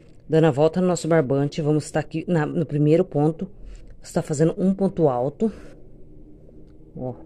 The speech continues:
um ponto alto. Vai ficar desse jeito. Vamos virar novamente o nosso trabalho. Vamos fazer uma,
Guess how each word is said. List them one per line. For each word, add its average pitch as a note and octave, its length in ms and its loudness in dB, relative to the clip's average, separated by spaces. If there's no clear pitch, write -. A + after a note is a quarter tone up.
um C#3+ 60 -8
ponto C#3+ 360 -6
alto. C3 380 -8
Vai C#3 100 -4
ficar E3 200 0
desse C#3+ 440 -2
jeito. E3 440 -2
Vamos D3 220 0
virar D3 360 2
novamente D3 480 0
o C3+ 40 -4
nosso C3+ 180 -8
trabalho. E3+ 580 -2
Vamos D#3 220 0
fazer D3 340 0
uma, D#3 560 0